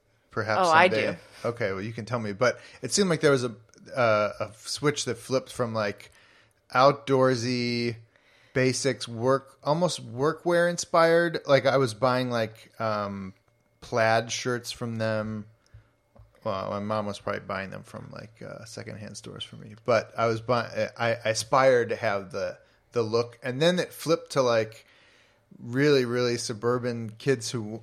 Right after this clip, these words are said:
Speaker 1: went, who wore, like, surfer clothes, and that
Speaker 2: Yeah.
Speaker 1: never, never, never
Speaker 2: Well,
Speaker 1: worked for
Speaker 2: you
Speaker 1: me.
Speaker 2: know who owned Abercrombie?
Speaker 1: Who's
Speaker 2: L
Speaker 1: that?
Speaker 2: Brands.
Speaker 1: Oh, right.
Speaker 2: Les Wexner. I'm writing
Speaker 1: Yeah.
Speaker 2: a book about Victoria's Secret, so I know a bit about this. Also, our baby is here.
Speaker 1: Fritz is here.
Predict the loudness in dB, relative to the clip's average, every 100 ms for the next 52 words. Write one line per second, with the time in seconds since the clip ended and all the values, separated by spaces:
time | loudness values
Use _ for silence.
0 | -14 -6 -4 -4 -8 _ -10 -6 0 0
1 | 0 -2 -6 -4 -2 -2 -4 2 4 4
2 | -2 -6 -6 -6 -10 -18 -8 -6 -4 -4
3 | -8 -10 _ -12 -12 -8 -4 2 4 4
4 | 2 0 0 0 -2 -2 -2 -2 -4 -4
5 | -6 -8 -6 -2 -2 -2 -10 -16 -18 _
6 | -20 _ _ _ -8 -2 2 4 2 -4
7 | -6 -10 -10 -10 -12 _ _ -2 0 0
8 | 0 2 2 2 -2 -4 -4 -6 -8 -6
9 | -4 -2 0 0 -2 -4 -4 -4 -2 -2
10 | -6 -2 -2 -2 -6 -10 -14 -12 -8 -6
11 | -6 -6 -4 -4 -6 -8 -6 -4 -2 0
12 | 0 0 -2 -2 -2 -2 -4 -2 0 0
13 | -2 2 2 4 0 2 4 4